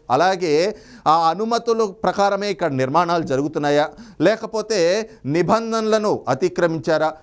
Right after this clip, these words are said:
చట్ట ఉల్లంఘనలు జరిగినాయా, మరి ఈ రోజున, ఆ, నిర్మాణాలు చేస్తూ ఏదైతే రుషికొండకి, ఆ, చేస్తా ఉన్నటువంటి విధ్వంసం అంటూ ఒక నివేదికలు గతంలో కూడా వచ్చినాయో, ఫిర్యాదులు ఏవైతే వచ్చినాయో వాటిలో వాస్తవం ఎంత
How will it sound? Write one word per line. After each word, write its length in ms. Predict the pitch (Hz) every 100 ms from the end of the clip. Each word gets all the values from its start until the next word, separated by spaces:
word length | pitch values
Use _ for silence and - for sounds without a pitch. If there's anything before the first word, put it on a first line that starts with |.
| _
చట్ట 320 | - 175 -
ఉల్లంఘనలు 680 | 214 180 180 202 190 190 170
జరిగినాయా, 680 | 139 131 147 160 151 156 165 _ _ -
మరి 180 | 170 202
ఈ 180 | 175 202
రోజున, 540 | 226 226 233 196 196 202 - -
ఆ, 100 | 143
నిర్మాణాలు 760 | 147 165 190 220 220 220 214 208
చేస్తూ 300 | 196 226 214
ఏదైతే 640 | 165 208 214 208 214 220
రుషికొండకి, 840 | 180 170 226 208 202 202 196 135 - -
ఆ, 180 | 135 143 156
చేస్తా 280 | 165 165 180
ఉన్నటువంటి 440 | 170 165 165 160
విధ్వంసం 640 | 127 135 135 190 185 175
అంటూ 340 | 156 160 220 - - 226
ఒక 120 | 170
నివేదికలు 500 | 180 165 202 202 202
గతంలో 400 | 156 156 180 190
కూడా 180 | 185 175
వచ్చినాయో, 480 | 151 139 - 156 160
ఫిర్యాదులు 520 | 160 151 175 190 170
ఏవైతే 320 | 151 147 139
వచ్చినాయో 460 | 139 - 139 139 165 - _ _
వాటిలో 400 | 147 175 214 220
వాస్తవం 600 | 180 147 175 - 170 151
ఎంత 340 | 127 123 147